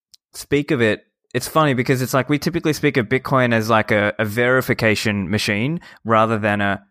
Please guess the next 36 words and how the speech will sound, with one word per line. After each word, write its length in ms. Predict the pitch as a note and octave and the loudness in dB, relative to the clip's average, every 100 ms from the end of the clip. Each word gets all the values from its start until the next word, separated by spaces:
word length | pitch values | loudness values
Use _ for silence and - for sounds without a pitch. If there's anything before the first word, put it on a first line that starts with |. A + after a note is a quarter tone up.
| _ _ - | _ _ -6
calculation 760 | C3 A2+ A#2+ A2+ A2+ A2 A2 | -2 -2 0 2 2 2 0
or 80 | G2+ | 0
computation 880 | - A#2+ A#2 G#2+ A2 G#2+ A2+ G2 G2 - _ _ - | 0 -2 -2 -2 -2 -2 -4 -6 -8 -14 _ _ -4
machine. 520 | A2 - G#2 F#2 G2 _ - - | -4 -2 -4 -4 -10 _ -20 -6
And 300 | A#2 A2 G#2+ | -2 -2 -4
we're 220 | A2+ A#2+ | -4 -4
typically, 420 | A#2 C3+ C3+ B2 A2+ | -2 -2 -2 -2 -2
th-, 180 | A#2 | -2
when 120 | B2 A#2+ | -2 0
we 60 | |
think 200 | A#2 A#2+ | 0 0
of, 160 | A#2 G#2+ | 0 2
like, 240 | G#2+ - - | 2 0 -4
world 420 | A2+ C3 C3+ B2+ | 2 4 4 2
computer, 440 | B2 C3+ C3 A#2 | 0 2 4 4
right, 200 | A#2 B2 | 4 4
that's 180 | A#2+ - | 2 0
more 160 | A#2 A2+ | 0 0
of, 100 | A2 | 2
like, 220 | A2 A2 | 2 2
an 80 | G#2+ | 0
Ethereum 600 | G#2 F#3 E3+ A#2 F#2 F2+ | 0 0 2 2 -2 -2
idea, 380 | G#2+ G#2 G2+ F2+ | 0 0 -2 -2
right? 320 | A2+ C3+ D3 _ _ - | -2 -2 -2 _ _ -6
And 180 | C3 | -2
then 120 | C#3+ C#3+ | 0 0
I 80 | |
think 180 | - G3+ | 0 0
another 240 | F#3 D#3+ F3+ | 0 0 -2
thing 220 | G3 E3 | -2 0
is 160 | C3 | -2
just 240 | - C3 - | -2 -4 -2
around 460 | B2 B2 A#2+ A#2 A2 | 0 0 0 -2 -4
one 560 | - C3+ D3+ F3 F3 E3 _ _ - | -10 -4 -2 -2 -4 -10 _ _ -6
challenge 640 | E3 D#3 D3+ D3+ C#3 - A#2 | 0 2 2 0 -2 -6 -2
that 320 | A#2 A2+ | 0 0